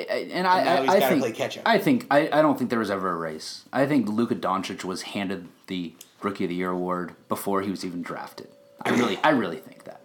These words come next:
Speaker 1: I mean, unless he came out and was just a complete waste of space, but he, I don't think anybody expected. I mean, the guy's been playing pro ball for four years, and he's nineteen years old,
Speaker 2: Yeah.
Speaker 1: twenty years old.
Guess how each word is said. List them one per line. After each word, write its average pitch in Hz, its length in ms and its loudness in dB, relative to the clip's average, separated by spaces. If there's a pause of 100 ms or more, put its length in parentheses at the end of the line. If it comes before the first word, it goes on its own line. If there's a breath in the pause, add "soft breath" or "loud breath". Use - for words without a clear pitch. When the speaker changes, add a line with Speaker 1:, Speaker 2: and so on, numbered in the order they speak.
(540 loud breath)
Speaker 1:
I 143 60 2
mean, 151 140 6
unless 180 200 6
he - 80 -2
came 151 160 4
out 123 120 6
and 120 60 2
was 113 140 0
just 104 120 -6
a - 20 -8
complete 110 480 -4 (200)
waste 104 340 -2
of 90 100 -4
space, - 580 -2 (640 loud breath)
but 110 180 -2
he, 110 380 0 (300)
I 127 80 0
don't 117 100 2
think 113 140 0
anybody 104 200 0
expected. 104 260 -2
I - 40 -2
mean, 107 60 -2
the 104 60 -4
guy's 131 180 2
been 101 100 -2
playing 113 360 -2
pro 98 220 -2
ball 104 300 4
for - 160 -8
four 98 400 -2
years, 90 500 -2
and 92 80 -8
he's 90 380 -6
nineteen 95 540 -6
years 110 200 -6
old, 117 220 -2
Speaker 2:
Yeah. 127 60 -2
Speaker 1:
twenty 101 180 -4
years 101 180 -2
old. 117 320 -2